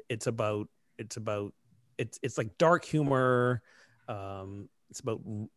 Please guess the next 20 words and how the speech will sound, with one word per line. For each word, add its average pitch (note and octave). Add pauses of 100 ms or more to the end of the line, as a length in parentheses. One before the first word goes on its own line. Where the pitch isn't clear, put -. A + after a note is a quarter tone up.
loneliness A#2+
and G#2
aloneness A2
and G2 (480)
falling A2
in A2
love G#2+
at -
Christmas, G#2
but A2
it's -
not C3
cheesy A2
at F#2+
all. F2+ (120)
It's A2+
actually G#2+
hilarious. F#2+
But, - (920)
uh, G#2+